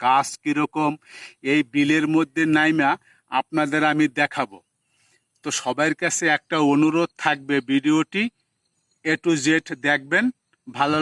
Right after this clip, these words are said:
লাগলে একটা লাইক দিবেন, চ্যানেলটি সাবস্ক্রাইব করে পাশে থাকবেন। তো বন্ধুরা, এই যে দেখতে পাচ্ছেন শাপলা ফুল ফুইটে আছে, কত সুন্দর ফুলটা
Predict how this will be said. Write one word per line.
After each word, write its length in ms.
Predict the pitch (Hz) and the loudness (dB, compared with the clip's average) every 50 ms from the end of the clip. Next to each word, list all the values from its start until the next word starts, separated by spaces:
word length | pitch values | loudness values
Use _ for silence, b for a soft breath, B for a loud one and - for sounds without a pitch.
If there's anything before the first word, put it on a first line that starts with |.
| 156 | 2
লাগলে 240 | 156 151 147 151 151 151 | 2 0 0 0 0 0
একটা 240 | 147 - - 165 156 151 135 | 0 -2 -2 -2 0 0 2
লাইক 200 | 131 139 139 135 131 131 | 2 0 0 -2 -2 -2
দিবেন, 280 | 156 156 151 165 180 190 208 233 - - - | -2 0 0 0 -2 -2 -4 -6 -12 -6 -4
চ্যানেলটি 480 | 175 160 156 160 165 160 - - 175 165 - - | -2 0 2 2 0 0 -2 -2 -4 -4 -2 -2
সাবস্ক্রাইব 520 | - 143 - - - - 165 156 151 151 - _ | -2 -2 -2 -4 -6 -4 0 0 0 0 -2 _
করে 160 | 156 143 147 147 - - | -6 -4 -4 -4 -4 -2
পাশে 220 | 143 139 - 156 143 - | -4 -2 -2 -4 -4 -4
থাকবেন। 360 | - 139 139 131 131 160 190 226 - _ _ b b b b b b b b _ _ _ _ - | -4 -4 -4 -4 -4 -4 -4 -4 -6 _ _ b b b b b b b b _ _ _ _ -2
তো 80 | 156 160 160 143 131 | 0 0 0 0 2
বন্ধুরা, 420 | 151 160 160 165 170 180 160 143 156 214 - _ _ _ _ _ _ _ _ - | 2 2 2 2 0 0 2 2 0 0 -2 _ _ _ _ _ _ _ _ -4
এই 140 | 139 143 147 139 | -2 0 0 2
যে 80 | 165 170 139 143 | 0 -2 0 0
দেখতে 240 | 147 143 - _ 160 147 - | -2 -2 -2 _ -10 -8 -6
পাচ্ছেন 320 | 170 160 - - 175 156 139 - - | -6 -6 -4 -2 -2 -2 -4 -4 -4
শাপলা 360 | - 139 139 - - 160 156 - _ | -2 -2 -2 0 0 -2 -2 -2 _
ফুল 260 | - 165 160 147 147 185 214 _ _ _ _ _ _ _ _ - | -4 -2 0 0 0 0 -2 _ _ _ _ _ _ _ _ -12
ফুইটে 380 | - - 156 151 147 - 156 143 135 | -4 0 0 0 0 2 2 2 2
আছে, 200 | 120 - - 98 90 _ _ _ _ _ _ _ b b b b b _ _ _ - | 2 0 -4 -8 -12 _ _ _ _ _ _ _ b b b b b _ _ _ -4
কত 160 | 143 151 - - 170 - - | -2 -2 -2 -2 -2 -2 -2
সুন্দর 320 | - 165 160 160 151 170 165 - _ | -2 -2 -2 0 2 2 2 0 _
ফুলটা 360 | - - 156 156 156 - 170 | -6 -4 -4 -4 0 0 0